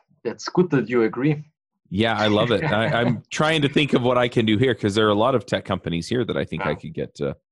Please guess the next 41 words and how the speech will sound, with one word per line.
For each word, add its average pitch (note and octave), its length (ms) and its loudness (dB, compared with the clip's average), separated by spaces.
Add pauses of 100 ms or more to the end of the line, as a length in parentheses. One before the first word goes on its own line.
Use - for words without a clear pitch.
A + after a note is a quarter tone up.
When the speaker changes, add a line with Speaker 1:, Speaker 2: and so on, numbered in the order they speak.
(300)
Speaker 2:
you F2 120 -6
know, E2+ 120 -4
sponsor F#2 440 -4
things F2+ 240 -6
like E2+ 200 -2
that. E2+ 260 0
And F2 220 -8 (420)
I A2 60 2
mean, A#2+ 200 2
there's, A#2 400 0
uh, F#2+ 440 4 (580)
there, A2+ 220 2
there A#2+ 220 2
is C3 160 0
a G#2 100 2
tech A2 340 -4
association F#2+ 680 -2
that D#2+ 120 -4
runs, F2 340 -4
like, D#2+ 460 -4
um, C#2 520 -6 (580)
Utah G2+ 420 -2
Open F#2+ 240 0
Source F2+ 680 0 (100)
Speaker 1:
Mm-hmm. - 100 -20
Speaker 2:
Conference C#3+ 640 -2
Speaker 1:
<clears throat> - 40 -20
Speaker 2:
and F3+ 500 0 (460)
some G#2 240 -2
database G2 480 0
conferences F2+ 520 -4
and E2+ 100 -4
stuff, F2 280 0
and F#2+ 120 -2
they A#2 100 0
get G2+ 160 -2
local E2+ 240 -4
companies D#2+ 460 -8
to E2+ 80 -16
sponsor D#2+ 400 -6
them. D#2 320 -6